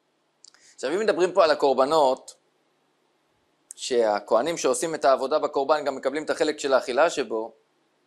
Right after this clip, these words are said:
מה אכילה? אלה מאכילה דקורבנות, מעטם נפקא. זה כבר פסוק אחר שאומר שהכהן שעושה את העבודה, מקבל את החלק של הקורבן שהוא עשה בו את העבודה. הפסוק אומר, "לכהן המקריב אותה, לא תהיה",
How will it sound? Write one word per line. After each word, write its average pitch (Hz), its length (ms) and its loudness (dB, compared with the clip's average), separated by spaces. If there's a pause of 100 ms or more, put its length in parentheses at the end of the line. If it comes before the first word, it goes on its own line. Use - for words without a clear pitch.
(520)
מה 127 140 0 (240)
אכילה? 131 320 0
אלה 165 180 0
מאכילה 147 360 -2
דקורבנות, 135 800 -2 (760)
מעטם 139 400 0
נפקא. 143 360 -6 (460)
זה - 60 -14
כבר 123 160 -4
פסוק 156 320 -8
אחר 214 240 -2
שאומר 160 440 -2
שהכהן 139 580 2
שעושה 135 260 -2
את 160 100 0
העבודה, 151 520 4 (520)
מקבל 139 260 2
את 151 100 -4
החלק 156 260 2
של 151 120 0
הקורבן 139 480 0
שהוא 127 180 -4
עשה 131 160 -2
בו 131 100 -4
את 131 100 -4
העבודה. 120 400 2 (1200)
הפסוק 170 220 -4
אומר, 175 200 2
"לכהן 160 400 0
המקריב 185 420 0
אותה, 170 420 4 (1300)
לא 156 280 4
תהיה", 190 420 2